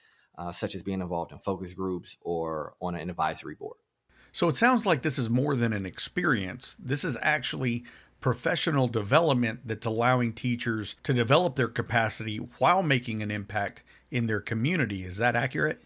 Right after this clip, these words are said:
Speaker 1: Yeah. Um, and I think that's getting back to my kind of origin story. Uh, it's important for teachers to have other opportunities to kind of self-actualize and,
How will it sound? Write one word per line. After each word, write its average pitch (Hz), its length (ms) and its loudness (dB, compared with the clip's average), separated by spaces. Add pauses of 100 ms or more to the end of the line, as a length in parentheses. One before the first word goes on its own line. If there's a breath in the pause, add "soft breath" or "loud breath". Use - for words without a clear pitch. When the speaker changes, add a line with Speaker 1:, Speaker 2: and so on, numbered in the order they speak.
(100)
Speaker 1:
Yeah. 113 760 4
Um, 107 440 0
and 104 80 0
I 127 80 2
think 147 220 0
that's - 460 0 (340)
getting 123 220 4
back 120 180 6
to 110 300 2
my 110 200 2
kind 117 200 0
of 101 300 -2 (160)
origin 127 340 4
story. 110 720 4 (100)
Uh, 101 360 -2
it's 131 160 -2
important 127 580 2
for 113 140 -2
teachers 113 340 -4
to 104 120 -2
have 107 280 0
other 110 220 2
opportunities 101 680 -2
to 107 60 -12
kind 101 220 -2
of 90 80 -8
self-actualize 98 960 -2
and, 90 220 -8